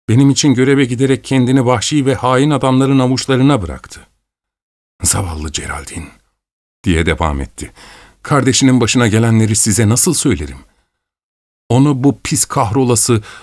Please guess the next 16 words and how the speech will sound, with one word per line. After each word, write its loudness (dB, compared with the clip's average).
alışılmadık 2
ölüme 4
sürükleyen 0
hadsiz -2
oyunlar 2
yüzünden 0
kendimi 2
size 0
ya 2
da -2
Tanrı'ya 2
nasıl 2
affettireceğim? -4
Ah -2
Florizel, -4
Florizel! 0